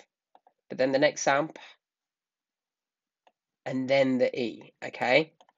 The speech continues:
So the I and the E is separated by another letter, okay? So today's sound is I, the split digraph I. When you see this sound, don't forget to say it and give it a point like that, okay?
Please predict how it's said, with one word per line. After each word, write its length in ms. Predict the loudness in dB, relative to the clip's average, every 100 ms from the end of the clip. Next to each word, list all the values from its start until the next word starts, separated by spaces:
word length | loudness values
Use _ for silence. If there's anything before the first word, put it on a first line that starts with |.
| _ _ -10
So 140 | -4
the 180 | -2 0
I 160 | 2
and 100 | 4
the 160 | 2 0
E 160 | 0 0
is 100 | -2
separated 760 | -2 -2 0 -2 0 -4 -4
by 140 | -2 -4
another 420 | -4 -4 -6 -6
letter, 420 | -8 -8 -12 -14 _ -20 -20
okay? 400 | -6 0 2 0 _ _ -20 _
So 160 | 2 2
today's 480 | 4 4 4 0 -10
sound 380 | -8 -2 -2 -2 -6
is 260 | -8 -8 0
I, 240 | 2 2 0
the 60 | -10
split 280 | -14 -12
digraph 420 | -8 -8 -6 -10 -10 0
I. 240 | 2 2 -2 _ _ _
When 120 | -8
you 80 | -6
see 240 | -4 -2 -2
this 160 | -2
sound, 300 | -2 -2 -4 _ _ _ _ -6
don't 140 | -6
forget 200 | -6 -12
to 40 | -6
say 300 | 0 0 0
it 60 | -4
and 180 | -6
give 140 | -4 -4
it 100 | -4
a 40 |
point 360 | -6 -2 -2 -2
like 200 | -6 -8
that, 160 | -12 -16 _ _ -20
okay? 320 | -4 -4